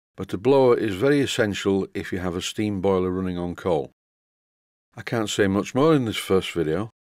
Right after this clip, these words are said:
The only thing missing is the hand pump, and I will go up to Blackgates Engineering later today and buy one of those. So I'm going to finish this first introduction video with the engine running.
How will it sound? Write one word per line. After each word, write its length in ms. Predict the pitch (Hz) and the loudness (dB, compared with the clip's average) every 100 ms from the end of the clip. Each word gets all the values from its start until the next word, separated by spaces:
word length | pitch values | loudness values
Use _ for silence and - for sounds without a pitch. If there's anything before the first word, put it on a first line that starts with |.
| _ | _
The 140 | - 120 | 0 2
only 120 | 127 | 2
thing 220 | 127 117 | 0 -2
missing 320 | 117 - 107 | -2 -2 -4
is 120 | 101 82 | -4 -2
the 100 | 98 | -4
hand 320 | 113 117 - | -2 -4 -2
pump, 340 | 113 107 98 - | -2 -2 -6 -10
and 160 | 87 | -6
I 20 | |
will 140 | 87 92 | -4 -2
go 140 | 101 | 0
up 100 | 107 | -2
to 100 | - | -2
Blackgates 500 | 101 107 98 95 - | 0 0 2 -4 -2
Engineering 540 | 98 87 87 95 92 92 | -4 -4 -4 -2 -2 -2
later 280 | 92 - | -2 -4
today 260 | 87 87 85 | -12 -4 -4
and 120 | 85 | -2
buy 180 | 82 90 | -2 -2
one 140 | 87 | -2
of 100 | 85 | -4
those. 420 | 78 101 135 - - _ _ _ _ | 0 0 0 -4 -18 _ _ _ _
So 160 | - 135 | -2 2
I'm 60 | |
going 120 | 143 | 2
to 100 | 135 | 0
finish 340 | 143 170 170 - | -2 2 2 0
this 100 | 120 | -6
first 360 | - 117 107 | 2 2 4
introduction 580 | 107 95 101 107 - 107 | 0 -4 -2 -2 -2 -4
video 360 | 95 110 117 113 | 0 2 6 6
with 180 | 110 95 | 4 2
the 100 | 101 | 2
engine 380 | 101 90 85 82 | 2 0 -4 -4
running. 280 | 82 76 | -4 -6